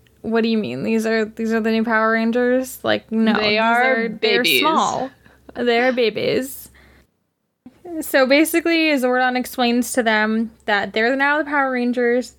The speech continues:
Speaker 1: They're gonna need to protect this Zeo Crystal thing, which is essentially going to be the thing that powers all life on Earth.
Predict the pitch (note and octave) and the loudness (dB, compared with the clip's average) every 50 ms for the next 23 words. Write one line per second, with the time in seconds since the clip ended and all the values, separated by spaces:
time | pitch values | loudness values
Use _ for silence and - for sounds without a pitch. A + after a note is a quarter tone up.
0 | _ - A3 G#3 G#3+ G#3+ B3 B3+ B3+ B3+ C4 B3+ C4 D4 - - - A#3+ C4+ C4 | _ -2 -2 0 0 0 0 0 2 0 0 0 -2 -4 -6 -6 -6 -2 -2 -2
1 | C4 - - B3+ C4 A#3 A3 A3+ B3 B3 A#3+ A#3+ A#3 - - C4 B3+ - - B3 | -2 -2 -4 -2 -2 -2 -2 -2 0 2 2 0 0 0 -2 -2 -2 -2 -2 -2
2 | B3+ C4 B3+ - B3 A#3+ A#3+ A#3+ B3 B3 B3 - - A3+ A3 - - B3 - - | -2 -2 0 0 0 0 0 0 -2 -2 -4 -4 -2 -2 -2 -2 -4 -8 -4 0
3 | A3+ A3 A3 A3+ A3 A3 A3 G#3+ - A#3 A3+ A3+ A3 - - A#3+ A#3 A#3 A3+ A3+ | 0 2 2 2 0 -2 -4 -2 0 0 0 0 0 0 0 0 0 0 0 0
4 | A3+ A3+ A3 A3 G#3 G3+ - A#3 A#3 A3+ A3 A#3 A3+ - B3+ G#3+ - G#3+ G#3 G#3 | 0 0 -2 -2 -4 -6 -2 0 2 2 2 0 0 0 -2 -2 -2 -2 -2 0
5 | G3+ G3+ G#3 G3+ G#3+ G#3 G#3 - C4 C4+ B3+ G#3+ G#3 A3 - - A3 G#3 G#3+ G#3 | 0 -2 -2 0 -2 -4 -2 0 -2 0 0 -2 -4 -6 -4 0 2 2 4 4
6 | G#3 G#3+ A3 - - - B3 C4 C4 A#3 G#3 G3+ A3 G#3+ - G3+ F#3+ F#3+ - - | 2 0 -2 -4 -2 0 2 2 2 2 2 2 2 0 0 0 0 0 -2 -2
7 | B3+ C#4 C4+ C4 | 0 0 0 -2